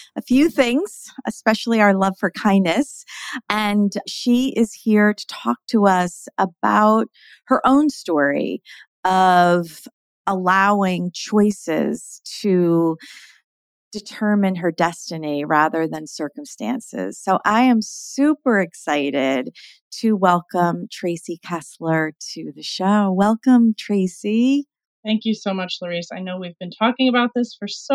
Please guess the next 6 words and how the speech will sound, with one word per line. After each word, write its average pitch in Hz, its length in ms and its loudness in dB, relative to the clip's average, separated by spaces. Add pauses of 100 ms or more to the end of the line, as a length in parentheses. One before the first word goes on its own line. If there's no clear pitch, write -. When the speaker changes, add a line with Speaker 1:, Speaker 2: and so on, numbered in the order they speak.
(140)
Speaker 2:
long, 190 520 2 (680)
and 196 580 -2
I 196 140 2
really 202 420 2 (100)
feel 185 380 2
like, 170 300 0